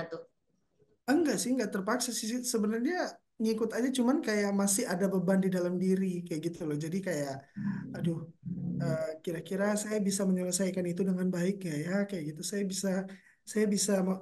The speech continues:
Speaker 2: apa namanya, <clears throat> mempertahankan itu nggak ya?" Kayak gitu. Jadi, ya diri sendiri aja sih, bebannya ke diri sendiri.
Speaker 1: Beban diri sendiri.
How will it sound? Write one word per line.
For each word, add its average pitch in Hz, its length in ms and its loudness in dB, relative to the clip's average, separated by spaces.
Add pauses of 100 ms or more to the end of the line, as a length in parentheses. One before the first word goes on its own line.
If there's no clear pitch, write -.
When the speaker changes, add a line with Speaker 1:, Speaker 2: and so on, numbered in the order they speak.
(160)
Speaker 2:
apa 196 200 2
namanya, 233 260 4 (200)
<clears throat> 196 380 2
mempertahankan 196 760 4 (520)
itu 202 220 2
nggak 175 240 2
ya?" 160 60 -4 (160)
Kayak 160 220 -4
gitu. 147 180 -6 (240)
Jadi, 156 140 -4 (1000)
ya 214 60 6 (100)
diri 214 220 4
sendiri 214 240 4 (100)
aja 269 160 2 (100)
sih, 269 100 -2 (260)
bebannya 196 400 2
ke 214 100 -2
diri 180 220 -2
sendiri. 147 320 -2 (260)
Speaker 1:
Beban 214 240 2
diri 196 240 2
sendiri. 190 320 4